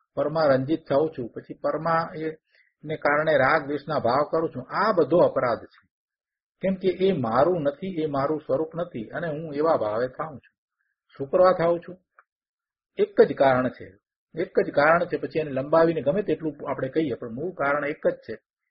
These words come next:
કે સ્વને છોડીને બહાર ગયો એટલે બધી પંચાયત શરૂ થઈ. સ્વને છોડીને ગયો એટલે પછી આગળ ચાલ્યું. સ્વને છોડીને નહોતો ગયો ત્યાં સુધી એ હતું નહીં, પણ એવું તો ક્યાં છે જે પહેલેથી બહાર જ ફરે છે?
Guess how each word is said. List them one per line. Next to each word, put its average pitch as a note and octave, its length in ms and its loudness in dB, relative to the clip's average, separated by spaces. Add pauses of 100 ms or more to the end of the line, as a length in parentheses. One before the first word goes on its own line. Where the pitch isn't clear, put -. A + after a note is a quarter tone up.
(260)
કે D3 60 -14
સ્વને F3+ 500 0
છોડીને F#3 420 0
બહાર D3+ 320 4
ગયો C#3+ 320 6
એટલે C#3 220 -4
બધી A2+ 200 -8
પંચાયત A2 380 -10
શરૂ - 260 -20
થઈ. - 200 -20 (1300)
સ્વને C#3+ 360 -2
છોડીને F3 420 -2
ગયો D3+ 380 4
એટલે D3 200 -4
પછી E3+ 280 -6
આગળ D3+ 260 -4
ચાલ્યું. C3+ 360 -10 (1120)
સ્વને D#3 300 -4
છોડીને E3 420 -2
નહોતો A#2+ 340 0
ગયો E3+ 460 2
ત્યાં D3 200 -2
સુધી D3 240 -8
એ C3+ 100 -2
હતું A#2+ 220 -6
નહીં, F#2+ 160 -14
પણ C3 200 -12
એવું F#3 240 -4
તો F#3+ 100 -4
ક્યાં G#3+ 260 -2
છે C3 220 -8
જે C3 100 -10
પહેલેથી D3+ 380 -4
બહાર D#3 260 4
જ F3+ 40 0 (120)
ફરે D3+ 200 -4
છે? - 140 -16